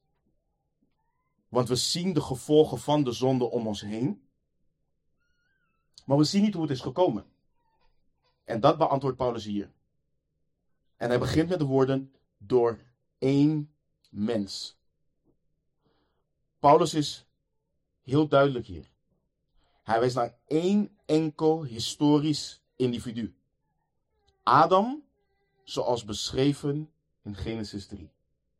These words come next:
Hij leert ons dat de universele staat van zonde waarin de mens zich bevindt,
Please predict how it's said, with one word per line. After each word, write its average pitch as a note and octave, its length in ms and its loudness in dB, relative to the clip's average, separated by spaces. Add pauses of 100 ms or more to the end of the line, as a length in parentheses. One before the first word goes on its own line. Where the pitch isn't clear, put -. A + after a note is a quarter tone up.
(960)
Hij A#2+ 180 2
leert D3+ 460 6
ons C3 460 -4
dat A2+ 160 -4
de - 140 -8 (160)
universele F#3+ 760 0
staat C#3 760 -2 (160)
van A2+ 260 -6
zonde C#3 500 0
waarin B2 280 0
de A2+ 80 -4
mens A#2 340 -4
zich B2+ 180 -10
bevindt, C3 580 -8